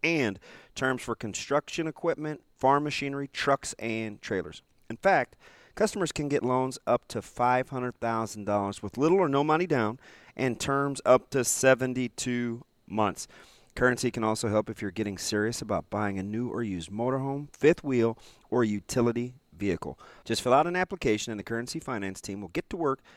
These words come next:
finding a lender with the most competitive options. It's quick, secure,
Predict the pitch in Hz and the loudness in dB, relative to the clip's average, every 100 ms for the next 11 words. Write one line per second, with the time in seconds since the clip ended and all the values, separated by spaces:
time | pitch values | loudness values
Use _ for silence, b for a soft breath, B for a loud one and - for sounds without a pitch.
0 | b - 120 135 151 160 131 101 110 107 | b -2 2 2 2 4 4 2 -2 -2
1 | 104 104 98 110 113 - - 87 - 117 | -6 -6 -2 0 0 -4 -10 -12 -2 0
2 | 113 110 110 - - 90 - 73 69 - | 0 -2 -6 -6 -2 -2 -2 -10 -18 -12
3 | 73 - - 143 - - _ - - - | -12 -12 -2 -2 -2 -14 _ -12 -10 -6
4 | 135 127 135 | -4 -2 -4